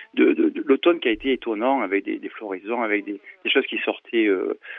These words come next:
euh, un petit peu à contretemps. Et, euh, moi, j'ai des, j'ai plein, des plants de tomates qui sont sortis, euh, en septembre, octobre, même novembre, et finalement, et que j'ai gardé, euh, finalement, euh, ben, qui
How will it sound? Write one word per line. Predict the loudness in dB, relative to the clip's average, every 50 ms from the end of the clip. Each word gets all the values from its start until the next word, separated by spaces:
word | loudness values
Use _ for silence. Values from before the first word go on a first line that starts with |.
| -16 _ -4
euh, | -2 -2 0 0 -2
un | -2 -4
petit | -6 -10 -12
peu | -10 _ -2 2 4
à | 4 4 2
contretemps. | 0 -4 -8 -4 -4 -4 -2 0 0 -2 -2 -4 -10 _ -20 -20 -20 -18 _ 0
Et, | 2 2 4 2
euh, | 2 0 -2 -4 -4
moi, | -4 -2
j'ai | 0 0 0
des, | 0 0 0 0
j'ai | 0 -2 2
plein, | 2 0 0
des | 0 -2 -2 -4 0
plants | 0 0
de | 0 0
tomates | 0 0 2 2 0 0
qui | -4 -8
sont | -10 -8 -8
sortis, | -8 -8 -10 -8 -8 -8 -6 -4 0 2 2
euh, | 2 2
en | 0 -2 -4 -4 -6 -6
septembre, | -8 -10 -8 _ -8 -6 -6 -6
octobre, | -6 -8 -6 -4 -2 -2 0 -2 -4 -4 -4 _ _ -20 -20 -20 -20 _ _ _
même | -12 -10 -8 -6
novembre, | -4 -2 0 0 0 2 0 -2 -4 -4 _ -16 -16 -16 -16 -12 2 4
et | 4 6 6 4 2
finalement, | 2 0 0 2 2 2 0 0
et | -4 -8
que | -6 -2 -2
j'ai | 0 0 0 0
gardé, | 0 0 0 0 2 2 2 2
euh, | 2 0 -2 -2 -4 -6
finalement, | -10 -10 -8 -6 -8 -8 -6 -6 -6 -6 -6
euh, | -6 -8 -8 -10 _ -20 -20 -20 -20 -20 -20 _ -4 0
ben, | 2 2 4 2 2
qui | 2 2